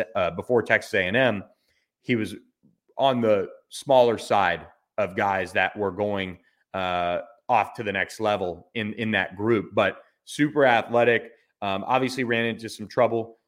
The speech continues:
uh, in Texas A and M, got that taken care of off the field, uh, a couple legal things, but, uh, is a really, really nice kid. Um, everybody I've talked to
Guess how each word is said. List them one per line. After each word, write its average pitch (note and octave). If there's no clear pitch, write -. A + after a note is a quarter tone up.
uh, G#2
in A2
Texas -
A A#2
and G#2+
M, G#2+
got G#2+
that A2
taken G#2
care A2
of G2+
off A2
the G2+
field, A2
uh, F#2
a F#2
couple G#2
legal G#2+
things, A2
but, G2+
uh, G2
is A2
a A#2+
really, C3
really A2+
nice F#2
kid. F2+
Um, F2+
everybody A2
I've G#2
talked G#2+
to G2+